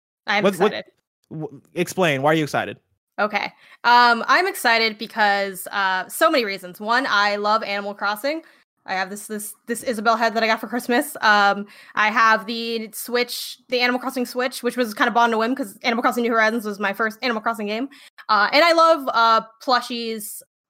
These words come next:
Speaker 1: cute garbage. Like, my thing is, like, cute trash, right? We all have our things as gamers. Maybe you're buying those ugly collector's edition statues, like, whatever, right? This is my thing, <laughs> okay?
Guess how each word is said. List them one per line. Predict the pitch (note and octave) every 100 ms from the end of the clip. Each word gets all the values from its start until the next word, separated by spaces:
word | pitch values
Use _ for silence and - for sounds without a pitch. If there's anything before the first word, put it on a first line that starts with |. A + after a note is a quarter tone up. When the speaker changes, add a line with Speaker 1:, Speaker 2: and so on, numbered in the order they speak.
| _
Speaker 1:
cute | - E4 C4
garbage. | A#3+ G#3 F3 - -
Like, | A#3 A#3
my | B3+ D4+
thing | D4 C#4+ C4
is, | G#3+
like, | G#3 G3+
cute | - A#3 A#3
trash, | F#3+ F3+ F3+ -
right? | G#3+ A3+ G3+ _ _ _ -
We | C4+
all | E4 E4+
have | E4 D#4
our | D4+
things | - C4+ C4 C4
as | B3
gamers. | A3 A#3 A3+ A3+
Maybe | A#3 A3+
you're | B3
buying | A#3 A#3 A#3
those | A#3
ugly | A#3 G#3+ A#3
collector's | A3+ A#3 G#3+
edition | A3 A3 C#4+
statues, | C#4 G#3+ G3+ A3 G#3 G#3 - _ _ _
like, | G#3+ A3
whatever, | A3+ A#3+ A3+ F#3+ F#3+
right? | G#3+ G#3+ A3+
This | G#3 C4
is | C#4+
my | B3+ A3+ A3
thing, | F#3+ E3+ F3+ C#4
<laughs> | _ -
okay? | A#3+ - A#3+ C#4+